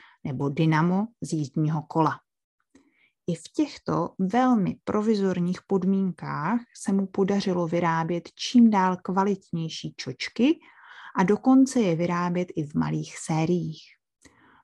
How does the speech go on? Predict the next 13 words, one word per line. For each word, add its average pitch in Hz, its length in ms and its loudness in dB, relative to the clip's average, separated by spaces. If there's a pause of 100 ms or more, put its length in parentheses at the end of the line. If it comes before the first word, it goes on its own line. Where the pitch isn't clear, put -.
V 180 40 -2
roce 185 260 0
devatenáct 254 640 2
set 254 140 -4
šedesát 190 640 -4
dva 156 440 0 (240)
jich 185 160 -2
vyrobil 196 600 -2
asi 175 260 -6
pět 240 360 0 (100)
tisíc. - 420 -8 (1300)
Čočky, 233 520 -2
které 190 380 0